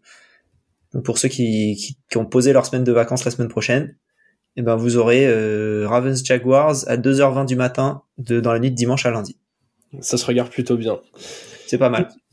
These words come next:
Speaker 2: Pour revenir rapidement côté Jaguars, quand même, c'est vrai que, euh, l'irrégularité offensive, tu l'as dit, il y a les blessures. Toute la saison, on a senti un problème de timing entre, euh, entre Trevor Lawrence et ses receveurs.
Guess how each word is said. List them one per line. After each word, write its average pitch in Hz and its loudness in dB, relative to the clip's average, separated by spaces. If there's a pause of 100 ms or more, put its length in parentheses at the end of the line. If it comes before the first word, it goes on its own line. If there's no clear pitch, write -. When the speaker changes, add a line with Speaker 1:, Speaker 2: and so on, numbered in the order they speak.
(380)
Speaker 2:
Pour 131 4
revenir 143 2
rapidement 147 0
côté 135 0
Jaguars, 127 -2
quand 131 2
même, 151 2
c'est 110 0
vrai 120 -2
que, - -6
euh, 127 4
l'irrégularité 127 0
offensive, 127 0
tu - -4
l'as 110 2
dit, 127 -2
il 135 -4
y 104 2
a 101 2
les 110 0
blessures. 123 0
Toute 185 -2
la 170 2
saison, 160 0
on 127 2
a 110 0
senti 123 -2
un 117 0
problème 143 0
de 127 2
timing 123 0 (1160)
entre, 117 -2
euh, 104 2
entre 104 -2
Trevor 113 0
Lawrence 113 2
et 113 -4
ses 110 -2
receveurs. 120 0